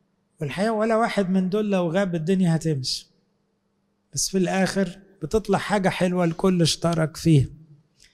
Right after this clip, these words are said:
يبقى طبيعي لما نشتغل مع بعض نحس بقيمة بعض، ما يبقاش في مجال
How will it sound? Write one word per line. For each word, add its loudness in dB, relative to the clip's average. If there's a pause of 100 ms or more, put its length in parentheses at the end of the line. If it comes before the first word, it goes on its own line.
(440)
يبقى 4
طبيعي 2
لما 2
نشتغل 0
مع -4
بعض -4 (400)
نحس -2
بقيمة 0
بعض، -2 (460)
ما 2
يبقاش 0
في 2
مجال 0